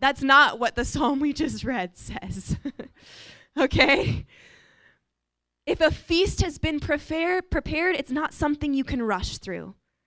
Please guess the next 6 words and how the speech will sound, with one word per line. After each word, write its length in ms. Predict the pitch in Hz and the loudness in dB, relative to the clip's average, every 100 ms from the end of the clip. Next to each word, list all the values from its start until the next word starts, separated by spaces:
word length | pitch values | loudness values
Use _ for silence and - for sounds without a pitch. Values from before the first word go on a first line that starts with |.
| _ _ _ | _ _ _
It's 120 | 254 | -12
something 460 | - 294 294 285 285 | -6 -4 -4 -6 -8
you 140 | 285 | -6
have 260 | 262 247 - | -8 -10 -12
to 120 | 269 - | -14 -10
enjoy. 640 | 247 240 226 185 165 175 | -10 -8 -8 -10 -12 -18